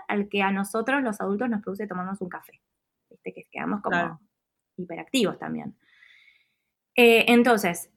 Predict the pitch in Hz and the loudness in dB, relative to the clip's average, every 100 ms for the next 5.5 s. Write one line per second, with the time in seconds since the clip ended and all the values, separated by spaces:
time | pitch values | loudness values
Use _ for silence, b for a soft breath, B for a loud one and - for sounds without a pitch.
0 | _ 220 220 226 233 269 320 381 - 202 | _ 2 4 6 4 4 4 4 0 -4
1 | - - 202 202 - - _ _ - 208 | -6 -4 0 0 -2 -8 _ _ -6 -2
2 | 196 190 185 180 214 214 220 208 214 233 | 0 -2 -2 -2 -2 -2 -4 -2 2 4
3 | 262 277 302 330 - - 190 196 185 190 | 4 0 -4 -6 -8 -8 -6 -4 -2 -4
4 | 190 180 190 202 240 208 196 - 214 208 | -4 -4 -2 0 0 0 -6 -4 0 0
5 | 220 220 247 277 | 0 0 0 0